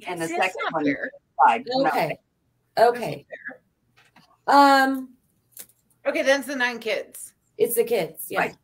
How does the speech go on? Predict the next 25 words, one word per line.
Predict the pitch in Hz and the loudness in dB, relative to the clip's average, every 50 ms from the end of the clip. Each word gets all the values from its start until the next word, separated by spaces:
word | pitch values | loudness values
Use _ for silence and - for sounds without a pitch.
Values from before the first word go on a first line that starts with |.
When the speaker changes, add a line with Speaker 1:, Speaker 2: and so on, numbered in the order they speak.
| _ _ - | _ _ -4
Speaker 1:
I | 185 | -2
raised | 185 175 170 170 170 165 | -2 -2 -2 -4 -4 -4
eight. | - 135 - - _ _ _ _ _ _ _ _ _ _ _ _ _ - - | -6 -6 -8 -14 _ _ _ _ _ _ _ _ _ _ _ _ _ -8 -6
Speaker 3:
Okay. | 185 190 180 180 - - - _ _ _ _ _ _ _ _ _ _ _ _ _ _ _ _ _ _ _ _ - - _ _ _ | -6 -6 -6 -8 -14 -14 -16 _ _ _ _ _ _ _ _ _ _ _ _ _ _ _ _ _ _ _ _ -20 -20 _ _ _
You | - 240 339 415 | 2 6 6 6
Speaker 1:
Peas. | 392 - | 6 4
Speaker 3:
eat | - 349 381 359 269 | 0 0 0 0 4
yogurt | 277 285 311 349 381 381 359 311 | 6 6 6 6 6 4 2 0
with | 349 349 - - | -2 -4 -6 -6
peas, | - 285 320 320 339 349 349 - | -4 -2 0 0 2 0 0 2
though? | - 339 339 349 349 392 381 381 | 2 4 4 4 4 2 -2 -6
Come | - 330 349 | -6 -4 0
on. | 359 349 294 226 185 151 - - - 254 | 0 0 0 -2 -4 -6 -12 -8 -4 -2
Speaker 1:
Bulgarian | 277 277 254 254 | 0 2 4 6
Speaker 3:
Are | - - | 6 6
you | 233 214 - | 6 6 4
Speaker 1:
thing. | - - - - - _ _ _ _ _ _ _ _ _ _ _ _ _ _ - | 2 -2 -6 -10 -10 _ _ _ _ _ _ _ _ _ _ _ _ _ _ -10
Yep. | - - - - _ _ _ - | -6 -6 -6 -8 _ _ _ -10
Speaker 3:
Is, | 320 330 285 - - - | -8 -8 -8 -8 -6 -4
is | 320 330 285 | -4 -2 0
it | 330 294 | 2 6
Speaker 2:
See, | 381 403 403 | 6 6 6
this | 285 294 302 311 | 6 6 4 4
is | - 523 | 4 2
Speaker 3:
flavored | 349 | 2